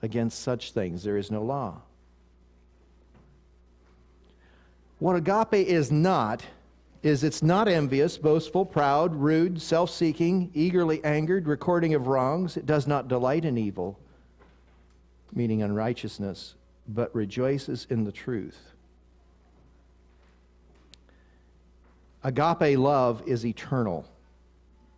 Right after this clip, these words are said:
It never fails. In cer-, verse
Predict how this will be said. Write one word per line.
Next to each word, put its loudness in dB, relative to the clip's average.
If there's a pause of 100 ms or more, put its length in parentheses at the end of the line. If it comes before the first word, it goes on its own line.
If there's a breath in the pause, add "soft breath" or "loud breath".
(2000)
It 0
never 0
fails. -2 (640 soft breath)
In -2
cer-, -4
verse 0